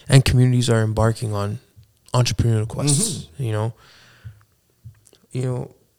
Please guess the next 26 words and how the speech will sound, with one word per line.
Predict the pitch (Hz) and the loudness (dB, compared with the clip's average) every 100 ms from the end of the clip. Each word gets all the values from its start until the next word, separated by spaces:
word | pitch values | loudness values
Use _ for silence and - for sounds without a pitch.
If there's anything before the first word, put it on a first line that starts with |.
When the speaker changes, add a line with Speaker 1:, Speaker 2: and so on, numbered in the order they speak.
| _ - | _ -4
Speaker 1:
with | 143 | -4
the | - | -2
pandemic, | 117 131 123 120 120 120 - - - _ | 2 4 6 4 4 0 -6 -20 -20 _
we've | 123 113 | -10 -4
been | 113 | -2
hearing | 113 113 113 | 0 0 0
about | 110 110 | 0 -2
the | |
Great | - 113 110 | 0 0 0
Resignation. | 110 110 110 107 110 113 113 110 | -2 0 0 2 2 0 0 0
We've | 110 | -2
been | 113 110 | -4 -4
looking | 110 113 110 | -4 -4 -4
at, | 107 | -4
you | 104 | -6
know, | 104 104 107 139 _ _ _ _ _ _ _ _ - | -6 -8 -8 -12 _ _ _ _ _ _ _ _ -6
unemployment | 120 117 107 113 113 113 | -4 -2 -2 0 0 -2
is | 113 110 110 - - _ _ _ _ _ | -2 -2 -4 -6 -10 _ _ _ _ _
here | - 120 113 113 110 | -8 -2 0 0 -2
and, | 104 101 | -4 -6
and | 104 104 - 117 | -8 -10 -14 -6
jobs | 123 127 147 127 | 2 4 4 2
are | 117 | -2
also | 117 - | -4 -6
vacant, | 107 110 131 - - - | -4 -2 -2 -6 -10 -6
right? | 107 | -6